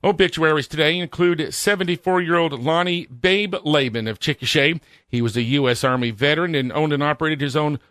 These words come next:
welding company. He also taught welding at the Canadian Valley Technology Center. Funeral service will be at one thirty Monday afternoon at Bible Baptist Church. Arrangements are with Sevier Funeral Home.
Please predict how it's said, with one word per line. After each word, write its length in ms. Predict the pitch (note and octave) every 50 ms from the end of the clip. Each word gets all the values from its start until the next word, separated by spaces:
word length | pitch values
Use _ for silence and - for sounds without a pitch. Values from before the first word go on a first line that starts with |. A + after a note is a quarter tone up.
| _ -
welding 340 | E3+ G#3 G#3+ F3 E3 C#3+
company. 360 | B2+ - D#3+ D3 D3+ F#3+ A3+ G3
He 160 | D#3 E3+ E3
also 300 | F3+ F#3+ - - F#3+ F3+
taught 320 | - - - C4 C4+ -
welding 440 | D3 C#3 C#3+ C3 A#2+ C3+ D#3+ F3 - _ _ _ _ _ -
at 140 | D#3+ D3
the 80 | - B2+
Canadian 440 | - - D#3+ D3 C#3+ C3+ C3 B2+ B2
Valley 260 | C3+ C#3+ C#3 C#3+ C#3
Technology 600 | - - F#3 E3+ - A3 B3 F#3+ D#3 C3 G#2+ A2+
Center. 380 | G#2+ - D#3 D3 A2+ G2 F#2 - _ _ _ _ _ - _ _ _ _ -
Funeral 260 | E3 D#3+ D3+ C#3 B2
service 400 | - - D3+ D3+ D#3 F3 - -
will 120 | D3 C#3
be 160 | A#2+ C#3+ C3+ C3+
at 100 | B2 A2+
one 180 | C#3 D3+ D#3
thirty 280 | - - D#3+ C#3+ C#3 C3+
Monday 420 | C3+ D#3+ F3 E3+ D3+ D#3 D3 D3
afternoon 580 | F#2+ C3+ D3+ C#3+ - - D3 D#3 D#3+ F3 F#3+ E3
at 120 | C3 G#2+
Bible 340 | B2 B2+ C#3 C#3 A#2+ C3 B2
Baptist 420 | G#2 B2 B2 A#2 - - G2+ -
Church. 420 | - - - F3 A#2+ A2+ - - - _ _ _ _ _ -
Arrangements 640 | A3+ A#3+ C4+ C4+ B3 F3+ - - A2+ A2 - - - _ _
are 140 | - E3+ E3+
with 220 | D3 B2 C3 - -
Sevier 460 | - - F3+ D#3 C3+ D3 C3 C#3 C3
Funeral 380 | - - C3+ A#2 G2 F#2+ F#2
Home. 420 | - - A#2 G2 F2 E2+ F2 F2+